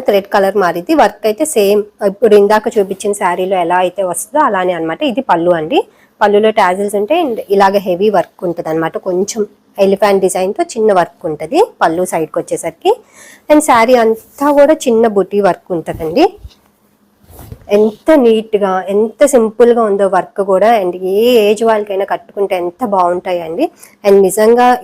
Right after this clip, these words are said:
యూనిక్, ఆ, పీసెస్ అన్నమాట. మీరు కట్టుకుంటే ఖచ్చితంగా అడుగుతారు ఎక్కడ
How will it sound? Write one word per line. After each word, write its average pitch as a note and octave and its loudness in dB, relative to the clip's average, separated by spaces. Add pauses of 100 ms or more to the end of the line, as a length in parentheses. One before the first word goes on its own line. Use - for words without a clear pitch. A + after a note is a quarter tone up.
యూనిక్, A#3 0 (300)
ఆ, - 2 (140)
పీసెస్ G#3+ 2
అన్నమాట. F3 -2 (180)
మీరు A3 2
కట్టుకుంటే B3 -2 (100)
ఖచ్చితంగా B3+ 0
అడుగుతారు G#3+ 0 (100)
ఎక్కడ G3+ -4